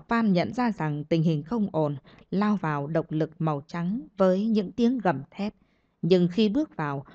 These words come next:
họ nhận ra rằng tình hình không ổn. Độc này... Mọi người há hốc miệng kêu gào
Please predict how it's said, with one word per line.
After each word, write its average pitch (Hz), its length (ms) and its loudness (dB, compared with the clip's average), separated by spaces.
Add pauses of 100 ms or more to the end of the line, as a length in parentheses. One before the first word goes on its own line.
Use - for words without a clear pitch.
(120)
họ 226 120 4
nhận 220 280 6
ra 302 240 0
rằng 156 340 0 (120)
tình 190 140 6
hình 160 240 0
không 208 340 -4
ổn. 143 240 -4 (360)
Độc 196 260 6
này... 160 720 2 (600)
Mọi 170 200 2
người 156 320 0
há 190 120 -2
hốc 247 280 -6
miệng 175 280 0
kêu 247 180 0
gào 139 360 -10